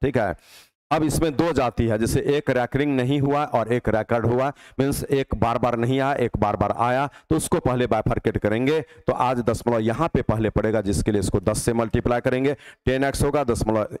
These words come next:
एक अंक पहले पड़ जाएगा, थ्री पॉइंट सेवन सेवन ऐसा लिखाएगा। अब ये सात का एक का reoccurring है, इसीलिए ये दशमलव यहाँ लाने के लिए इसको फिर दस से गुणा करेंगे, एक सौ एक्स बनेगा, दशमलव यहाँ पड़ गया।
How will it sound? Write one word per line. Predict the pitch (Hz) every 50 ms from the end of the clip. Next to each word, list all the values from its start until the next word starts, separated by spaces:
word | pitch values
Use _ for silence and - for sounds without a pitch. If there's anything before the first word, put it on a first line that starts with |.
| _ -
एक | 120 - 113
अंक | 110 107 -
पहले | 101 104 113 120 120
पड़ | - 127 123
जाएगा, | 127 127 131 143 151 143 - _ _ _ -
थ्री | 147 143 135
पॉइंट | - 127 120 113 104
सेवन | - 113 104 110 110
सेवन | - - 104 98 107 104 107
ऐसा | 104 101 - 113
लिखाएगा। | 113 110 104 117 110 113 110 127 139 - - - - - _ -
अब | 147 143 151
ये | 156 151 143
सात | 143 135 131 123 - -
का | - 143 135 131 - -
एक | 135 131 - -
का | 135 123 120
reoccurring | 113 113 110 - 131 135 143 139
है, | 147 143 127
इसीलिए | 113 107 - 117 113 113
ये | 113 107
दशमलव | 104 104 - - 107 101
यहाँ | 101 104 101 127 127
लाने | 127 127 131 131 127
के | - 139
लिए | 135 139 131 -
इसको | 139 - - - 202 180
फिर | - 139 120
दस | 113 117 110 113
से | - 117
गुणा | 101 107 110 107
करेंगे, | - 107 113 120 123 147 165 - - - - - - -
एक | 139 147 -
सौ | - - 127 117
एक्स | 110 - - -
बनेगा, | 110 113 110 107 98 101 98 98 - _ _ _ _ _ _ _ _ _ _ - - - _ - 208
दशमलव | - 180 131 - 147 147 139
यहाँ | 135 127 131 139
पड़ | - 147 139
गया। | 143 147 156 165 175